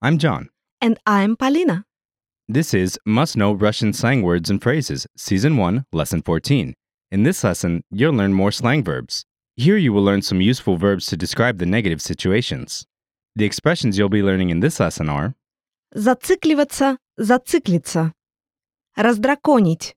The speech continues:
Speaker 2: Кошмарить. Тупить.
Speaker 1: Polina, what's our first expression?
Speaker 2: Зацикливаться, зациклиться.
Speaker 1: This literally means to get stuck, but when it's used as a slang expression, it means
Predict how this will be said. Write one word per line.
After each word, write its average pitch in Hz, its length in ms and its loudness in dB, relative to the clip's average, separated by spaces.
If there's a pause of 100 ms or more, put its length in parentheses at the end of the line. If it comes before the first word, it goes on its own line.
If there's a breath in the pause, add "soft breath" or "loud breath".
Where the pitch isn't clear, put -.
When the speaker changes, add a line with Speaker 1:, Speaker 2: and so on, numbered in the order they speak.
(600)
Speaker 2:
Кошмарить. 240 920 0 (680)
Тупить. - 640 0 (640)
Speaker 1:
Polina, 120 420 2
what's 139 260 -2
our 156 80 2
first - 280 -2
expression? 71 540 -6 (760)
Speaker 2:
Зацикливаться, 208 1000 -2 (420)
зациклиться. 196 920 -2 (520)
Speaker 1:
This 110 240 -2
literally 113 380 2
means 85 420 0 (240)
to 110 100 -2
get 117 220 0
stuck, - 380 -4 (200)
but 107 180 0
when 110 140 4
it's - 180 -2
used 127 280 2
as 82 100 0
a 82 60 -2
slang 90 260 -2
expression, 76 600 -4 (160)
it 87 100 -4
means 101 400 0